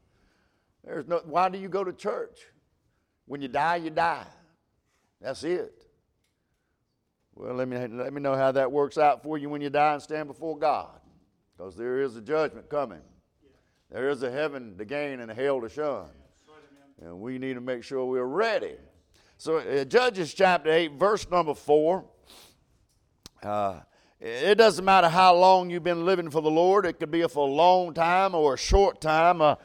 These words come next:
uh, I believe this is something that every one of us can get a hold of and understand. And we'll go back and look at, uh, some things that happened here, but we'll find that Gideon has, uh,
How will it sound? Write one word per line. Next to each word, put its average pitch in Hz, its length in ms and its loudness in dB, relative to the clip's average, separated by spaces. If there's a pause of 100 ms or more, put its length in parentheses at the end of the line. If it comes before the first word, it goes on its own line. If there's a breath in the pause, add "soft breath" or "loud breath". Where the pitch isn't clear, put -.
(280 soft breath)
uh, 135 280 2
I 143 120 12
believe 214 260 8
this 196 220 2
is - 100 -4
something 208 280 2
that 165 100 2
every 190 220 2
one 208 180 0
of 180 160 4
us 170 160 4
can 151 100 -12
get 170 140 4
a 156 80 8
hold 185 300 6
of 156 240 4
and 156 120 0
understand. 156 920 -2 (440 soft breath)
And 123 160 -10
we'll 180 180 4
go 185 140 6
back 180 300 6
and 165 120 -4
look 185 240 2
at, 165 280 2
uh, 135 260 4 (240 soft breath)
some 117 200 -16
things 175 340 0
that 147 100 -2
happened 170 460 2
here, 160 200 -2
but 156 120 -6
we'll 151 160 2
find 185 320 4
that 151 160 -6
Gideon 196 300 -2
has, 156 280 0
uh, 147 240 4